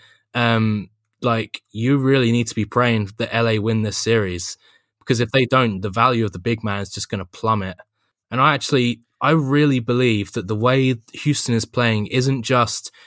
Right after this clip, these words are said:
this micro ball, Morey ball movement. I think that better teams will utilize what Houston is doing better than they are.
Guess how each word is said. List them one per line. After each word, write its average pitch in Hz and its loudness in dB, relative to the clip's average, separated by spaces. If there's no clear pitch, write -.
this - -2
micro 120 2
ball, 113 0
Morey 117 0
ball 110 2
movement. 113 0
I 127 0
think 120 -4
that 120 0
better 147 2
teams 113 2
will 110 0
utilize 110 0
what 113 -4
Houston 113 -2
is 98 -4
doing 101 -2
better 110 -4
than 98 -6
they 101 -4
are. 87 -6